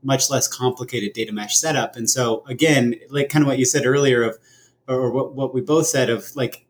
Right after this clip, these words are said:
if you don't need to do it, don't do it. So, like, you don't need to, to set up this stuff for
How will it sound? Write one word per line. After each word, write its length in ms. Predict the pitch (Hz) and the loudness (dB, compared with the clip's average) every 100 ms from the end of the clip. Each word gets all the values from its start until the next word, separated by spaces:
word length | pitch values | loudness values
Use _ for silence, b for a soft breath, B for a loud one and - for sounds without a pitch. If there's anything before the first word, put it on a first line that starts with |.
| _ | _
if 160 | 151 143 | -2 2
you 60 | 147 | 2
don't 160 | 143 | 4
need 160 | 147 139 | 4 2
to 60 | 113 | 2
do 160 | 127 | 2
it, 120 | 143 | 2
don't 220 | 143 127 127 | 0 -2 0
do 140 | 127 | 2
it. 220 | 170 180 | 2 -2
So, 220 | - 147 | -2 0
like, 220 | 127 131 127 | 4 2 2
you 160 | 160 | 2
don't 180 | 151 170 | 2 4
need 260 | 160 151 147 | 4 2 2
to, 300 | 147 139 135 | 0 0 0
to 100 | - | 0
set 220 | 147 151 | 2 4
up 240 | 143 143 - | 2 0 0
this 200 | 143 - | 2 2
stuff 320 | 139 135 - | 0 -2 -2
for 440 | 147 123 123 156 | 0 2 0 -2